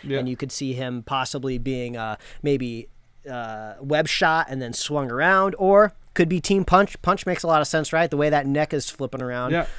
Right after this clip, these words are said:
Speaker 2: Uh, I didn't e-, I didn't
Speaker 1: It's a
Speaker 2: notice this
Speaker 1: kick.
Speaker 2: because
Speaker 1: It's a
Speaker 2: I didn't
Speaker 1: kick,
Speaker 2: watch
Speaker 1: I
Speaker 2: the
Speaker 1: bet.
Speaker 2: Braz-, yeah, I didn't kn-, I didn't see the Brazilian version at all.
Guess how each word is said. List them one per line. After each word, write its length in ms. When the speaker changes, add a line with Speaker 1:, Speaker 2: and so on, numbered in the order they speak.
Speaker 2:
Uh, 140
I 100
didn't 180
e-, 160
I 180
didn't 280
Speaker 1:
It's 20
a 40
Speaker 2:
notice 200
this 220
Speaker 1:
kick. 60
Speaker 2:
because 240
Speaker 1:
It's 40
a 40
Speaker 2:
I 20
didn't 160
Speaker 1:
kick, 60
Speaker 2:
watch 220
Speaker 1:
I 40
Speaker 2:
the 100
Speaker 1:
bet. 80
Speaker 2:
Braz-, 220
yeah, 300
I 120
didn't 340
kn-, 140
I 180
didn't 240
see 240
the 360
Brazilian 640
version 460
at 80
all. 340